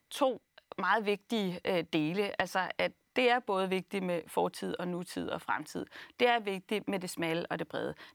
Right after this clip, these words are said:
Det er vigtigt, der er både noget i land og i by, øh, og at der er et folk, men også, at der er en, øh, elite, øh, inden for kulturen. Altså, på den måde er det jo helt, øh, åndssvagt og også trist,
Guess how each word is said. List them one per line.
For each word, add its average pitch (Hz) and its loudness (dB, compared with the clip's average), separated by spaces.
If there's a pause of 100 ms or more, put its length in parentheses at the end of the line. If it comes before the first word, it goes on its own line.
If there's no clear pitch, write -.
Det 254 6
er 226 4
vigtigt, 196 -2
der 196 4
er 185 2
både 185 0
noget 180 0
i - -2
land 165 0
og 175 2
i 165 0
by, 185 -4 (440)
øh, 170 4
og 190 4
at 180 0
der 180 4
er 170 0 (100)
et 175 0
folk, 180 2 (180)
men 214 4
også, 190 4
at 190 2
der 180 2
er 170 4
en, 185 0
øh, 165 -2 (100)
elite, 180 -2 (400)
øh, 170 2 (100)
inden 180 2
for 190 0
kulturen. 185 -2
Altså, 190 -2 (340)
på 240 4
den 254 2
måde 233 2
er 208 2
det 202 -2
jo 190 0
helt, 214 -4 (160)
øh, - -4 (260)
åndssvagt - 0
og - -4
også - -2
trist, - -2